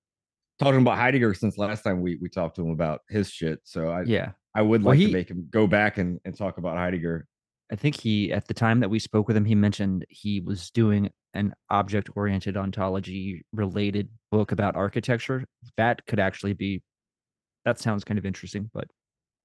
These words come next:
Speaker 1: Yeah, I mean,
Speaker 2: we don't have
Speaker 1: it,
Speaker 2: to spend too much.
Speaker 1: since, since you didn't really like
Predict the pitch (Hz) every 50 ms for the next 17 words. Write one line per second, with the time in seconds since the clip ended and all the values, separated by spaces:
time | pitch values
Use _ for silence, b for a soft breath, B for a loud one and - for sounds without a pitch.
0 | _ _ 175 208 196 135 123 143 139 143 139 135 131 127 123 95 69 69 - _
1 | - 123 127 117 117 - - 87 - - 113 107 110 - - 107 104 101 - 180
2 | 185 185 185 - - 190 196 202 196 - - 180 180 151 165 175 - 151 151 143
3 | 139 151 156 147 143 139 139 131 131 131 131 135 135 139 -